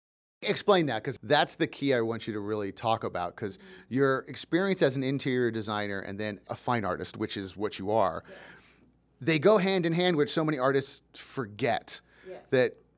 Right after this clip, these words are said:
Speaker 1: you do need somebody to buy your art, and it's not always a gallery, it's going to be an interior designer, which seems icky to some photographer,
Speaker 2: Yeah,
Speaker 1: to
Speaker 2: interior
Speaker 1: some
Speaker 2: designers
Speaker 1: artist.
Speaker 2: might guide the process.
Speaker 1: Okay.
Speaker 2: I was actually, um, a healthcare and corporate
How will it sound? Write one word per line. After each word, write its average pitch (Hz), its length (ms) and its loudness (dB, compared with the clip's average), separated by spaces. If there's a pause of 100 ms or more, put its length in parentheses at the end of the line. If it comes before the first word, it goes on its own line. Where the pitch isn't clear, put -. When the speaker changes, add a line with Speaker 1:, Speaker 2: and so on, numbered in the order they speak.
(280)
Speaker 1:
you 147 140 0
do 202 160 4
need 208 180 4
somebody 180 360 2
to 165 140 0
buy 139 180 4
your 127 200 2
art, 113 380 4
and 110 140 -4
it's 113 120 -4
not 131 180 2
always 123 240 4
a 117 60 -2
gallery, 113 520 2
it's 95 160 -6
going 110 200 -4
to 113 80 -4
be 110 140 -4
an 101 80 -4
interior 98 580 -4
designer, 101 840 0 (680)
which 127 220 0
seems 139 580 -2 (180)
icky 147 460 -4 (600)
to 165 120 4
some 160 340 6
photographer, 117 580 2
Speaker 2:
Yeah, 156 340 8
Speaker 1:
to - 60 2
Speaker 2:
interior 208 240 8
Speaker 1:
some 269 60 8
Speaker 2:
designers 233 140 12 (120)
Speaker 1:
artist. - 40 4
Speaker 2:
might 190 180 8
guide 170 240 12
the 156 40 2
process. 123 720 6
Speaker 1:
Okay. 127 340 0 (500)
Speaker 2:
I 240 220 12
was 262 240 10
actually, 196 580 8
um, 175 240 8
a - 60 2
healthcare 185 480 6
and 156 100 2
corporate 185 380 0